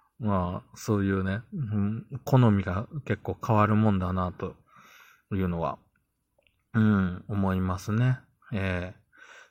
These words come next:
で、まあ、今日は何かしようかなというか、まあ、多分、ええ、プラモデルを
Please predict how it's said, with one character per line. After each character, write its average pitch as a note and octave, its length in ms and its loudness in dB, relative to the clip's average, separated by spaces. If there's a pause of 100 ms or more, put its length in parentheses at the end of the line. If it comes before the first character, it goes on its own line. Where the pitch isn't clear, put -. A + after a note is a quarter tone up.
で、 C3+ 180 4
ま A#2+ 260 6
あ、 G#2+ 40 4
今 G#2+ 400 2
日 A2+ 400 4
は G2+ 160 2
何 G2 400 0
か F#2+ 220 -4
し - 160 -4
よ G#2+ 160 4
う G2+ 40 -2
か A2 140 0
な A2 160 2
と - 80 -2
い A2 60 2
う - 20 0
か、 A2 120 0
ま A2+ 140 6
あ、 G2+ 40 4 (180)
多 B2+ 140 6
分、 G2 460 -2
え F2+ 480 -4
え、 - 60 -20 (380)
プ A2+ 100 2
ラ A#2 100 10
モ A#2+ 120 4
デ A#2+ 140 4
ル G2+ 100 2
を E2+ 180 -4